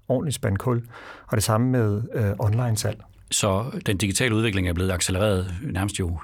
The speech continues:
Speaker 2: helt vildt, øh, i de sidste to-tre måneder?
Speaker 1: Lige præcis.
Speaker 2: Christian, hvad er dit bud? Vil vi stadig have en lang vej igen med digitalisering ude i de mindre virksomheder, eller har coronakrisen gjort, at også i de små og mellemstore virksomheder, så er den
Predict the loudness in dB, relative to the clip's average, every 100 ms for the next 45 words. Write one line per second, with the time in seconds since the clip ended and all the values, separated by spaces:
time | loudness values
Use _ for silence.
0 | -2 0 0 -4 -8 -4 -4 -2 -4 -4
1 | -4 -2 -2 -2 -2 -2 0 0 0 2
2 | 2 4 2 0 -4 -10 -18 -16 -14 -12
3 | -10 -10 -10 -12 -6 2 2 4 2 4
4 | 4 4 2 0 0 2 2 0 0 2
5 | 2 4 2 0 0 0 2 0 0 2
6 | 2 2 0 0 2 0 0 -2 0 0
7 | 0 -2 -4 -2 -2 0 -2 -2 0 -2
8 | 0 0 0 0 -2 -2 -2 0 0 0
9 | 0 0 2 2 -2 -8 -16 -16 -16 -8
10 | -4 -2 0 0 0 0 -4 -6 -2 0
11 | 0 -4 0 2 2 0 0 0 -2 -2
12 | 0 0 0 0 2 0 0 0 2 0
13 | 0 0 0 0 0 -2 0 -2 -2 0
14 | 0 -2